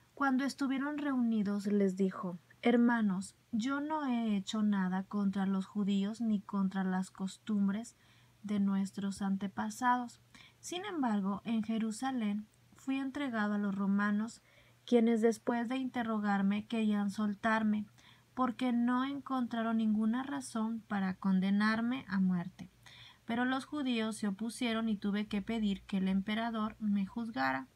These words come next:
porque es precisamente por la esperanza que tenemos nosotros los israelitas,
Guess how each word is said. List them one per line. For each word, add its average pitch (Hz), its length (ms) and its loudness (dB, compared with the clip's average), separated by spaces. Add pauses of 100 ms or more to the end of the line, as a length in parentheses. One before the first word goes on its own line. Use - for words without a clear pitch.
(840)
porque 277 440 0
es 294 120 -6
precisamente 262 840 0
por 214 280 -2
la 202 100 2
esperanza 202 680 0
que 277 160 -6
tenemos 202 480 2
nosotros 202 800 -2
los 214 400 0
israelitas, 226 840 -2